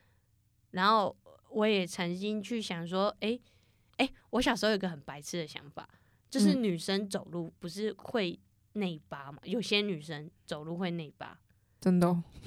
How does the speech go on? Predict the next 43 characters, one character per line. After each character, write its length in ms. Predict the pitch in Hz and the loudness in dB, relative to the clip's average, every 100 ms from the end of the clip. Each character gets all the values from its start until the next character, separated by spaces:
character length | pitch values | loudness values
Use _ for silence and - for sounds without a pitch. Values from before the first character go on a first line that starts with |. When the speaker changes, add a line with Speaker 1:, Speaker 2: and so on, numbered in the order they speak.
| - _ | -16 _
Speaker 1:
呃， 180 | 190 180 - | -4 -4 -4
嗯， 200 | 185 185 - | -6 -6 -6
啊， 220 | 202 214 - - | -6 -6 -10 -14
呃， 80 | - | -2
有 140 | 196 | 0
些 240 | 175 208 208 | 2 2 4
啦。 220 | 185 156 - - 208 247 | 2 -2 -8 -4 2 4
Speaker 2:
然 120 | 185 185 | 8 10
后 140 | 190 | 12
呢？ 0 | |
Speaker 1:
<laughs> 80 | 185 | 12
就 0 | |
有 180 | 170 190 | 10 6
些 220 | 185 180 | 2 2
啦， 180 | 180 196 | 4 4
<laughs> 80 | |
你 80 | 226 | 4
可 80 | 226 | 4
能 80 | 190 | 4
没 160 | 175 | 2
遇 160 | 170 175 | 2 0
到。 180 | 185 170 - - - | -2 -4 -8 -16 -2
然 160 | 214 | 0
后 180 | 247 339 339 - - | 2 0 -2 -12 -4
小 200 | - 208 | 0 0
时 140 | 196 | 0
候 220 | 226 320 240 | 2 4 4
都 280 | 277 294 508 440 _ _ _ | 4 4 0 -6 _ _ _
就 100 | - | -2
是 180 | 277 277 - _ | -2 -2 -8 _
的 140 | 240 196 | 4 4
那 140 | 226 | 4
个 120 | 233 190 | 2 2
教 320 | - 196 175 | 4 6 4
育， 80 | 165 | 4
就 140 | 247 | 4
是 60 | 247 | 4
我 160 | 190 | 2
们 180 | 165 165 | 2 -2
这 80 | 220 | 0
个 100 | 202 | 2
年 280 | 175 151 165 | 2 -2 0
代 200 | 190 | 0